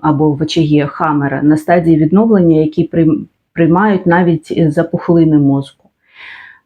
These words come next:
При лікуванні любого захворювання перед вирішенням любого біологічного конфлікту в першу чергу треба зняти синдром біженця. Це дуже важливо. Що ж робити? Вперше, е,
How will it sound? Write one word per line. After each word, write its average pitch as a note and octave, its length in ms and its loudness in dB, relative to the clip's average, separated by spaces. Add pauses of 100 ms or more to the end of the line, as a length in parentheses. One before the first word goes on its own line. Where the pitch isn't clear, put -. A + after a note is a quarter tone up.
При F3+ 120 2
лікуванні F#3+ 600 2
любого F3 360 2
захворювання E3 720 0
перед E3 320 -2
вирішенням D#3+ 640 2
любого F3 520 2
біологічного D#3 720 -2
конфлікту D3+ 720 -2 (540)
в - 140 -20
першу A3 380 0
чергу D#3+ 460 -2
треба F3 400 0
зняти F3 440 0
синдром E3 540 0
біженця. D3+ 520 0
Це E3 140 -2 (260)
дуже E3+ 280 2
важливо. C3+ 540 -6 (360)
Що G3 180 -2
ж G#3+ 140 -2
робити? D#3+ 460 -2 (1040)
Вперше, F#3 640 -2 (480)
е, D#3+ 400 -2